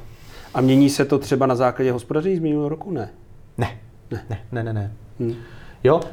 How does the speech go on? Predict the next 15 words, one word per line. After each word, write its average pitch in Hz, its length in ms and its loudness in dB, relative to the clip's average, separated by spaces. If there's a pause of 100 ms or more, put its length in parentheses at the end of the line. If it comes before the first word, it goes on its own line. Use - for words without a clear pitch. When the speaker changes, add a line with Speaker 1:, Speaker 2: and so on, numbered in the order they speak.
Speaker 2:
ten, 143 240 4 (100)
třeba 151 200 4
to 151 120 4
rozpočtové 143 540 0
určení 139 340 -2
daní, 127 240 2
které 120 340 2 (280)
míří 113 340 -2
do 120 120 0
krajů, 156 560 4 (520)
tam 123 180 4
je 117 80 6
pevně 123 320 2
daný 110 220 0
procento. 95 500 -8